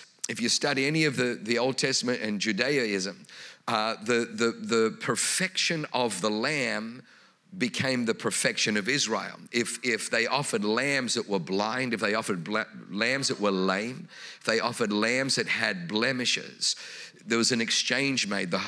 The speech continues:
the high priest would take the sinless, spotless lamb and he would put it on an altar, one year old, and he would lean on it and he would confess the sins of Israel onto the lamb, and then its innocence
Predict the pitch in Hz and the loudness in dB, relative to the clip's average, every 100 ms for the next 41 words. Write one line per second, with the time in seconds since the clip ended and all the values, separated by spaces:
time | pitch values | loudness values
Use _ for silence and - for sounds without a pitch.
0 | 104 107 - 156 156 - 135 - 113 87 | -2 -2 2 2 2 0 0 2 0 0
1 | - 143 - 98 101 - 165 165 143 - | 0 -2 -2 -4 0 2 2 2 2 2
2 | 139 135 101 - 120 135 110 107 - - | 0 0 0 0 0 0 0 -4 -10 -16
3 | - 110 107 104 - 139 143 135 131 120 | -4 0 2 2 4 4 6 4 2 2
4 | 113 113 95 87 110 143 143 135 113 101 | 2 2 0 2 0 2 2 4 4 2
5 | 101 98 - - 104 107 107 104 110 120 | 0 -6 -14 -8 -2 2 4 4 4 2
6 | 160 160 107 101 117 113 104 127 120 - | 2 2 2 0 -2 -4 -2 2 2 2
7 | 117 95 131 131 - 107 - 143 156 120 | 0 0 0 0 0 2 2 0 0 0
8 | 113 151 120 113 110 113 113 98 95 104 | 0 0 2 0 0 0 2 2 2 2
9 | 131 107 95 - - - 110 117 117 117 | 0 -2 -6 -10 -14 -2 2 2 2 2
10 | 151 - - - 139 143 - 90 87 - | 0 2 -2 0 0 2 2 0 -6 -2
11 | - - | 0 0